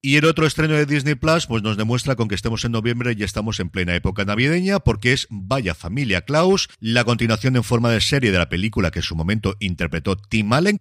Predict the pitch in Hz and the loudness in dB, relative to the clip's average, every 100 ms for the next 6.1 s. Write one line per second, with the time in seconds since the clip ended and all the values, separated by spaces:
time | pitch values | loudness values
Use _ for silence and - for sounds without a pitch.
0 | - 117 117 127 123 117 110 127 123 - | 0 2 4 4 2 0 0 0 0 0
1 | 104 101 104 131 117 135 156 151 151 139 | -2 -2 0 2 4 2 0 -2 0 0
2 | 131 139 123 131 143 117 104 - 120 110 | 2 2 2 2 0 -2 -4 0 0 2
3 | 104 98 92 - 127 104 95 - 131 107 | 0 0 -2 -2 0 0 -2 -2 0 0
4 | 104 135 143 147 - 139 127 101 113 110 | 2 2 4 2 0 -2 -2 -4 0 0
5 | 104 101 92 85 92 85 92 101 95 95 | 0 0 -2 -2 -2 -2 -6 -4 -4 -2
6 | 98 | -2